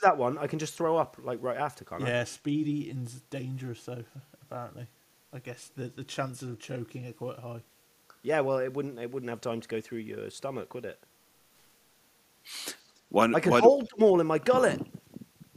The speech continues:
Speaker 3: I, I had one.
Speaker 1: Yes.
Speaker 3: So I heard of this. So it's, um, the most amount of toy cars on your belly.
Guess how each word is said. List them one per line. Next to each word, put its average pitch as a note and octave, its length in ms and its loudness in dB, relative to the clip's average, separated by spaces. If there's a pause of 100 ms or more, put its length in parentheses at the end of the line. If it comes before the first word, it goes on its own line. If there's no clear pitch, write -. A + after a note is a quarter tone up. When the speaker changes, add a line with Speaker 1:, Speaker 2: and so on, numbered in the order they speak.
(1160)
Speaker 3:
I, A#2 100 6 (100)
I G2 140 4
had D#2+ 200 0
one. C#2 180 -4 (1500)
Speaker 1:
Yes. F#2+ 380 -14 (220)
Speaker 3:
So F2 200 6
I E2 80 6
heard F2 200 2
of C2 80 -8
this. - 340 0 (260)
So C#2+ 380 4 (160)
it's, - 420 4 (140)
um, D#2 460 0 (880)
the F2 100 0
most E2+ 360 0
amount D#2 300 -2
of D2+ 120 -14
toy D#2+ 280 2
cars C#2+ 600 2 (240)
on E2 140 -4
your C#2+ 220 -6
belly. A1+ 420 -2